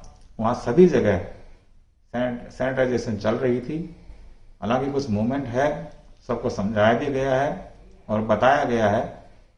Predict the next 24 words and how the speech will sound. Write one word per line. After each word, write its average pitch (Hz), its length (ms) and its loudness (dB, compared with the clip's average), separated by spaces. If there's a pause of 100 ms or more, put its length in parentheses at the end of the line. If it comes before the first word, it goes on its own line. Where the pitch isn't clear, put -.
कि 117 100 -2
जिस 147 240 -6
दिन 160 160 0
आपका 127 480 4
पॉजिटिविटी 117 840 -2
का 110 140 0
चक्र 104 380 -2 (640)
खत्म - 180 2
हो 120 160 0
जाएगा, 104 460 0
कम 147 260 0
हो 135 180 2
जाएगा, 95 540 0 (440)
हम 110 80 -6
उसको 113 160 -6
denotify 107 600 -4
कर 95 160 -6
देंगे, 139 420 -8 (420)
वरना 127 220 -2
containment 113 680 -2
zone 107 280 -4
जब 120 240 -4
तक 151 140 4
रहेगा, 98 720 0